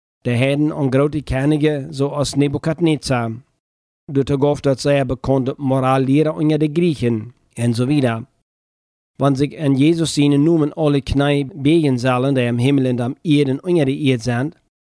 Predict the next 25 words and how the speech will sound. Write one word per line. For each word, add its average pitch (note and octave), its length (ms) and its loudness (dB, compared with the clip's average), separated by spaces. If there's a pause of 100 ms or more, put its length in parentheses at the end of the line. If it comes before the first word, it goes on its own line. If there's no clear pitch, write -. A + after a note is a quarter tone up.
(140)
dann B2 200 2
sind B2+ 180 0
alle C3 220 2
Menschen A#2+ 400 0
gemeint. C3+ 480 0 (960)
Dort B2+ 220 0
wird D3 180 0
dann D#3 220 0
bedienen, C#3+ 420 0
dass C#3 160 0
auch C#3+ 160 -4
der B2 160 -2
Grote, D3 540 0 (240)
wat C#3 180 -2
in B2+ 160 -2
vergangene C3+ 460 0
Titen F3+ 340 -2
gelebt C3 400 0
haben, C3+ 380 0 (360)
werden C3 320 0
alle C#3 360 0
unter C#3 260 0
diesen C3 300 0
Jesus A#2+ 400 -2
Gestalt. B2 600 -2